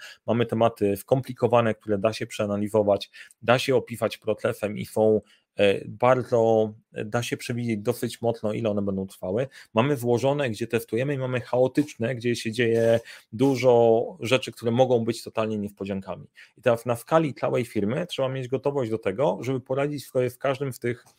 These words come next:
e, w każdym z tych, e, z tych, em, z tych elementów.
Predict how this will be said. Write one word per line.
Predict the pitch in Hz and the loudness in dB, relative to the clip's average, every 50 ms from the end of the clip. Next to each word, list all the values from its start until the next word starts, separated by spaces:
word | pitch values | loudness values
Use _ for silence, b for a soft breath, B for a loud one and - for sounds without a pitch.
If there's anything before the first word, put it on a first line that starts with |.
| B B B B B B | B B B B B B
e, | - 120 113 | 0 0 0
w | - - | 2 2
każdym | - 135 135 131 135 135 127 | 2 2 2 2 0 -2 -6
z | - - | -4 -2
tych, | - 123 117 117 113 - | 2 2 2 2 0 -2
e, | - - 123 110 110 107 107 110 | -6 -2 0 0 2 2 0 -2
z | 110 - - | -4 -6 -6
tych, | - 117 113 113 113 - - - | -2 0 0 0 0 -4 -8 -6
em, | 90 110 104 104 104 107 107 107 107 110 _ _ _ | -2 -2 0 0 0 0 -2 -4 -6 -10 _ _ _
z | 120 - | -16 -10
tych | - 127 - - | -6 -6 -6 -4
elementów. | - 123 117 110 107 101 92 92 - - - - - | 0 2 2 2 2 0 -2 -4 -8 -14 -20 -20 -20